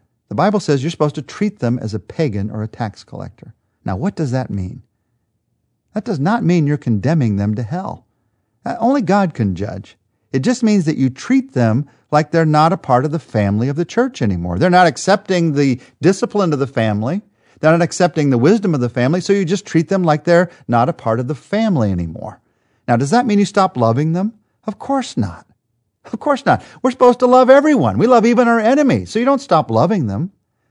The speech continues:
You might stop trusting them in certain ways, but you still love them. Does that mean you can no longer see them? <laughs> Treat them like a tax collector. Did Jesus ever see tax collectors? Absolutely.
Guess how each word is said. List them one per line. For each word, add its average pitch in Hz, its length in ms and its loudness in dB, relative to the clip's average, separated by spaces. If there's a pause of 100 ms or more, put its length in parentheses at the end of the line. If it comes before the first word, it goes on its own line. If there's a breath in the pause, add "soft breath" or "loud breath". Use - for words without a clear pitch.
(320)
You 165 120 2
might 196 260 2
stop - 400 2
trusting 220 600 0
them 120 180 2
in 110 80 -2
certain 101 400 -4
ways, 87 480 -8 (240)
but 123 100 -8
you 117 60 -6
still 123 280 -2
love 147 280 -2
them. - 160 -16 (520)
Does 127 120 2
that 185 180 4
mean 190 180 4
you 185 80 2
can 190 140 0
no 180 160 4
longer 185 300 2
see 269 260 -4
them? 117 260 -6 (920)
<laughs> - 600 -14
Treat 240 180 -2
them 247 120 0
like 180 180 0
a 127 60 -4
tax - 500 -10
collector. 92 540 -8 (720)
Did 123 160 -2
Jesus 233 380 -2
ever 196 160 -2
see 180 220 -6
tax - 420 -10
collectors? - 640 -10 (460)
Absolutely. 220 920 -4